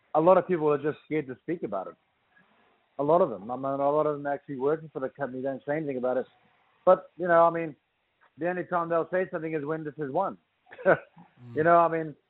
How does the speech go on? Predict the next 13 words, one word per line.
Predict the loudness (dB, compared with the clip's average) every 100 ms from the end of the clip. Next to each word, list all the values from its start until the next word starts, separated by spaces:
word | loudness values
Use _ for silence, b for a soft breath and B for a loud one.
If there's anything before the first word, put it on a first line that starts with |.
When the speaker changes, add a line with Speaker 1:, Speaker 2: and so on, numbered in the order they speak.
| _ -8
Speaker 1:
if | -6
it's | -6 -6
lost, | 2 2 2
they'll | -4 -6
just | -6
say, | -8 -8
"Oh, | -8
you | -6
know, | -6 -4
well, | -4 -4 -8 _
that's," | -10 -10 _ _ _ _ -14
and | -6
it's, | -6